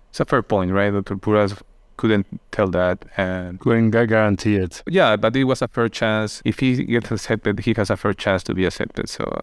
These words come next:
Speaker 1: that's, uh, the only way, and, and I understand that, and I respect that. But that was the thing that I told him since the beginning.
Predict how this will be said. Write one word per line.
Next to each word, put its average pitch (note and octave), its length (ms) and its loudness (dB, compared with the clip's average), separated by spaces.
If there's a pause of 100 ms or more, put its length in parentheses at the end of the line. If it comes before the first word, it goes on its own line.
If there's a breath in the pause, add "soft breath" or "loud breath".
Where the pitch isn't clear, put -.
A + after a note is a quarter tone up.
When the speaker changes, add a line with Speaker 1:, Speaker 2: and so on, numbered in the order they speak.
Speaker 1:
that's, - 280 -4
uh, G#2 460 -2 (100)
the G#2 120 -2
only G2+ 180 2
way, G2 240 2
and, G2 140 0
and F2 160 0
I F2 140 2
understand F2+ 480 -2
that, F2 200 -2
and F#2 240 0
I F#2 80 -2
respect F#2+ 440 -6
that. F2 280 -4 (220)
But A#2+ 140 2
that C3+ 140 4
was A#2 280 2
the G#2 120 -2
thing G#2+ 180 0
that G2+ 280 0
I G1+ 140 -4 (260)
told E3 180 2
him G#2+ 140 0
since F#2+ 160 -2
the F#2 60 0
beginning. E2 460 -6